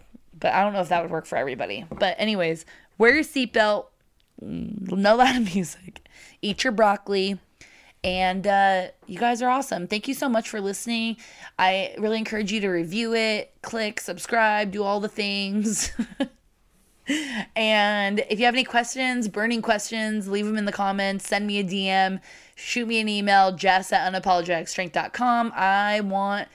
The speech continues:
to hear more about you. If you have fun stories you want me to read, give your advice on it, or give you my <laughs> advice on it, my two cents. If you see a post out there and you're like, "Ooh, I wanna know what her opinion is."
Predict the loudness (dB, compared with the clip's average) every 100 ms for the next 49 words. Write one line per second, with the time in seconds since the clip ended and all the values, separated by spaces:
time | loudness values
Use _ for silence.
0 | _ -8 -2 0 0 0 -2 -8 -10 -2
1 | 0 2 2 2 0 0 -2 0 -2 0
2 | -6 -4 0 2 2 2 2 2 0 0
3 | 0 0 0 -2 -2 2 2 4 4 4
4 | 2 0 2 2 0 -2 -4 -16 -14 -6
5 | -2 0 0 0 0 2 4 4 2 2
6 | 2 2 2 2 4 2 4 2 2 2
7 | -2 -4 -2 -2 0 -2 -8 -18 -18 -18
8 | -8 -4 -4 -6 _ -10 0 2 2 0
9 | -2 0 4 4 4 4 4 4 2 4
10 | 4 2 -12 -16 -20 -20 -4 -2 2 2
11 | 4 2 0 -2 -2 -2 0 0 -2 -4
12 | -6 -8 -10